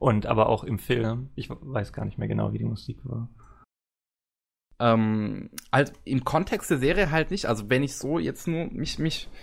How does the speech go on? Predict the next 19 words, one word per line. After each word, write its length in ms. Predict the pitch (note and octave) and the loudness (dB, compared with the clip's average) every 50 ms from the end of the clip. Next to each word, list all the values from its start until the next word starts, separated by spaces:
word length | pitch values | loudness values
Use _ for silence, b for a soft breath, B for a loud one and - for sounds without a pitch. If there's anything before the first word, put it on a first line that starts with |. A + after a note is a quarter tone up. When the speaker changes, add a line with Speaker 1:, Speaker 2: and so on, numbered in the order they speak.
| B B | B B
Speaker 2:
nur 140 | - E3 E3+ | 2 2 2
mich 140 | D#3+ D#3+ - | 2 2 2
so 80 | - B2 | 4 4
hinsetz, 500 | E3+ A3 A#3 G3 G3 E3+ E3+ - - - | 6 4 4 4 2 2 0 -2 -6 -2
keine 240 | - D3+ D3+ D#3 | 0 2 4 4
Ahnung, 200 | - D3+ D#3 D3 | 4 4 4 4
was 120 | C#3+ C#3 C#3+ | 2 0 -2
ich 100 | C3+ - | -4 -6
tun 220 | - F#3 F#3 E3 | -4 -2 -2 2
soll, 160 | D#3 D#3+ D#3 | 2 4 4
den 120 | D3 C3+ B2+ | 4 2 0
Soundtrack 380 | - D3+ - D3 E3+ D#3 - | 0 0 0 2 0 0 0
anschmeiß, 460 | - G#2+ C#3+ C#3+ - D3 C#3 C#3 C3+ B B B B B B - | 0 0 0 2 4 4 4 4 2 B B B B B B 4
dann, 280 | A#2+ A2+ A#2 A2+ - - - - - - - - - - - - | 6 6 6 2 -2 -8 -18 -20 -20 -20 -20 -20 -20 -20 -18 -10
wie 120 | - C3 C#3 | -8 -4 -2
gesagt, 300 | C3+ B2 D3 - - - | 2 2 2 2 4 2
denk 200 | D3 D#3 D3+ - | 2 2 2 0
ich 100 | C3 - | 0 2
schon 240 | - E3+ D3 G#2 | 2 2 2 0